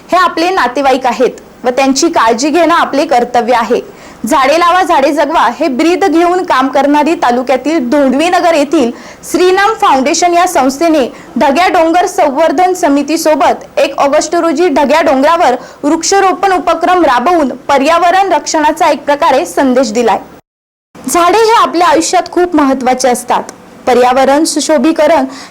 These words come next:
या व्यतिरिक्त देखील झाडे खूप काही करतात. आपल्या आजूबाजूचा कार्बन डायऑक्साईड शोषून आपल्याला प्राणवायू देतात.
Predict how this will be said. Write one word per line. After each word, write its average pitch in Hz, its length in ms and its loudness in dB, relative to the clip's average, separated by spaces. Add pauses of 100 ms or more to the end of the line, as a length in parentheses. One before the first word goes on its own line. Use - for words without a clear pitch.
या 330 120 2
व्यतिरिक्त 359 540 0
देखील 370 520 0
झाडे 285 340 2
खूप 381 260 -2
काही 294 240 0
करतात. 220 380 -2 (480)
आपल्या 254 300 0
आजूबाजूचा 269 800 0
कार्बन 302 520 0
डायऑक्साईड 330 580 0 (300)
शोषून 330 440 0
आपल्याला 339 600 2
प्राणवायू 311 760 0
देतात. 208 360 0